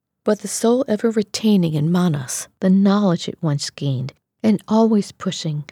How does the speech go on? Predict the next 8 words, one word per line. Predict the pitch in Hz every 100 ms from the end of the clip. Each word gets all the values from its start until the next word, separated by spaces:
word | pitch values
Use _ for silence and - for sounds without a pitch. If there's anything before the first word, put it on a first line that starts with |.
| -
to | -
completer | - 175 - 214 214 240
development | - 165 147 147 156 147 - _ _ _
the | 151
higher | - 190 196 196
principles | - 175 - 165 165 160 -
and | 175
powers. | - 151 123 - - -